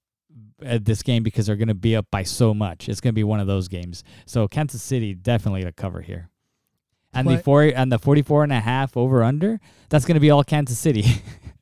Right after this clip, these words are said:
Speaker 1: That's why it's so high, 'cause you look at this and you're like, "Denver can't score. Why is it gonna be so high?" It's because Kansas City's gonna be doing all the scoring.
Speaker 2: Yeah. Well, play all your Kansas City people then,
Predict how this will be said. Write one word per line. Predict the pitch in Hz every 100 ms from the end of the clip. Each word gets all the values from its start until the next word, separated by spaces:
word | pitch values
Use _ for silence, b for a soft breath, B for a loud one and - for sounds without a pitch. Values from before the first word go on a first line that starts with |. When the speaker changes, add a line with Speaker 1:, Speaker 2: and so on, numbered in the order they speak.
| _ b b -
Speaker 1:
That's | 147 160
why | 160
it's | 131
so | 151 131
high, | 120 147 123
'cause | 113
you | 113
look | 123 151
at |
this | 147
and | 120
you're |
like, | 110 101
"Denver | 135 202
can't | - 98 -
score. | - 107
Why | 127 135
is | 135
it |
gonna | 131
be | 131
so | 127 131
high?" | 117 143 113 B
It's | -
because | 139 151
Kansas | - 170 127
City's | 175 151
gonna | 127 107
be | 101
doing | 104
all | 95 87
the |
scoring. | - 92 82 80 -
Speaker 2:
Yeah. | 147 139 135 _ _ _ b b b b _
Well, | 156 139
play | 180 175
all | 165
your | 160
Kansas | 147 165 143 135
City | - 139
people | 139 139 135
then, | 131